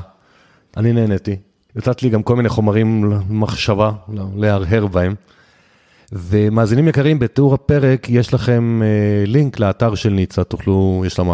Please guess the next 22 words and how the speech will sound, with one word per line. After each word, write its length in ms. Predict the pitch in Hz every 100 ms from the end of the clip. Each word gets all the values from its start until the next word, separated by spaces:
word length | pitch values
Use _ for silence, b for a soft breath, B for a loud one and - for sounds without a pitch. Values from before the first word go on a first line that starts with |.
| 82 80
בלוגים, 680 | 87 82 95 120 110 104 85 78
ויש 280 | 76 -
לה 60 | -
פודקאסט, 680 | - 120 - 107 90 - - 82
ויש 480 | 82 82 82 -
לה 80 | 85
עוד 220 | 80 85 - -
הרבה 400 | 95 90 90 95
מאוד 240 | 92 87
מידע 360 | 90 85 110 110
באתר. 540 | 87 82 - 113 143 - B B B B
אתם 140 | -
ממש 340 | 76 82 87 -
מוזמנים 480 | 90 85 82 87 87
לטייל 340 | 87 85 101
בו. 240 | 110 147 139 b b b b b b b b - 85
ושוב 580 | 85 101 101 98 - 139
תודה 280 | 143 104 85 - - -
לך. 420 | 90 87 - - _ _ _ b b b
תודה 200 | 101 120
לכם 300 | 147 131 131
שהאזנתם, 800 | - 123 107 110 104 - 98